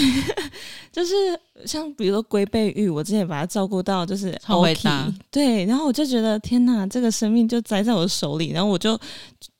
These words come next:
Speaker 1: 找遍各种资料，觉得，诶，好像都没有符合他的条件，有可能会超回答的那个状态是怎么样，<laughs> 然后我就直接把他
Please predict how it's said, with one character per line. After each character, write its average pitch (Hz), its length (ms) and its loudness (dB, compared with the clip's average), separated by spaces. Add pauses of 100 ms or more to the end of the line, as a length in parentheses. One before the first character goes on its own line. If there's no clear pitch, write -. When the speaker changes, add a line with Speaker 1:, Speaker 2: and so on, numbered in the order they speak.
Speaker 1:
找 185 180 -2
遍 240 320 4
各 247 140 2
种 165 240 -2
资 190 220 -2
料， 208 180 2
觉 170 140 0
得， 180 100 -4
诶， 285 140 -2
好 214 120 0
像 254 140 4
都 269 100 6
没 240 120 6
有 165 120 2
符 165 220 -6
合 170 320 -8 (380)
他 202 180 0
的 180 100 0
条 135 260 -6
件， 180 300 -2 (300)
有 190 160 2
可 202 120 2
能 170 120 0
会 214 100 4
超 208 220 0
回 156 160 0
答 156 160 -4
的 - 180 -8 (360)
那 190 120 -4
个 180 80 2
状 175 240 2
态 202 200 2
是 208 100 -2
怎 175 160 -4
么 107 100 -8
样， 160 200 -2
<laughs> - 20 -6
然 170 60 0
后 208 80 4
我 196 40 2
就 - 120 0
直 185 160 -8
接 170 160 -2
把 - 100 -8
他 160 320 -10